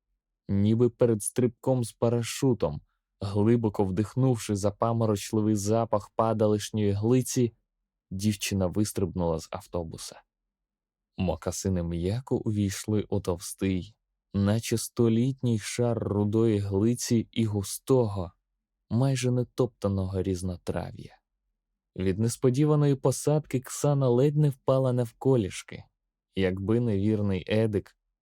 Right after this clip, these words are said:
що несподівано спритно виріс поруч. Охоронець підхопив дівчину під лікоть, допомігши втримати рівновагу. Вони так і заклякли поряд,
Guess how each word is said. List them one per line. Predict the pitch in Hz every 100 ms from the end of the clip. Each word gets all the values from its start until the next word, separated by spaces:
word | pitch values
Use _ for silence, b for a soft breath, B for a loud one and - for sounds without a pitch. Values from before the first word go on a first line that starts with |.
| -
що | - 117
несподівано | 101 - 104 92 110 120 107 95
спритно | - - 139 160 - 135 120
виріс | 92 95 107 107 - -
поруч. | 90 87 85 - - - _ _ _ _ _ _ _
Охоронець | - - 156 202 180 135
підхопив | - 139 - 127 151 120
дівчину | 107 156 160 - 143 131
під | 123 107
лікоть, | 101 127 - 95 - _ _ -
допомігши | 98 95 95 98 110 -
втримати | 95 - 101 101 98 -
рівновагу. | 95 90 90 85 82 87 90 _ _ _ _ _ _ _ _ _
Вони | - 98 95 101 123
так | 117 120 117 -
і | 117
заклякли | 117 117 120 104 - 90 -
поряд, | 110 110 104 -